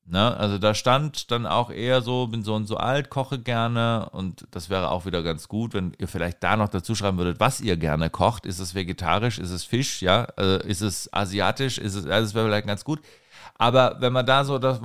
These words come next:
so ein paar Eigenschaften, das war auch eher, selbst da eher kurz, selbst noch in der, ähm, ich sag jetzt mal, normalen Zeitungsanzeige. Also von daher auch,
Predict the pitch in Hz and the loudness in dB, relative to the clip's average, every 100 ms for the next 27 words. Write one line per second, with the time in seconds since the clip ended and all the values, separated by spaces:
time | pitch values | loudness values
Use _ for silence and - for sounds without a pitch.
0 | - 127 120 131 113 131 120 - 104 110 | -6 -6 -2 0 2 0 -2 -4 -4 -4
1 | 101 - 107 107 - 107 101 110 101 - | -4 -2 -2 -2 -4 -4 -4 -4 -6 -2
2 | 101 110 - 95 101 - 110 104 - 98 | 0 0 0 -4 -6 -4 -4 -4 -4 -8
3 | - - 95 - 90 87 85 82 82 _ | -6 -8 -8 -8 -6 -4 -2 -4 -8 _
4 | _ _ _ _ 80 82 80 76 71 69 | _ _ _ _ -8 -4 -2 -2 -2 -2
5 | 73 73 71 69 - _ _ _ _ 87 | -2 -2 -4 -8 -16 _ _ _ _ -8
6 | 82 82 76 71 58 78 78 85 90 85 | -6 -4 -2 -2 -4 -6 -4 -2 -2 -4
7 | 78 92 95 85 76 - 64 - - 60 | -2 0 0 0 -4 -6 -10 -12 -14 -12
8 | - - 71 71 73 71 92 87 57 87 | -8 -8 -8 -8 -2 0 2 0 0 -4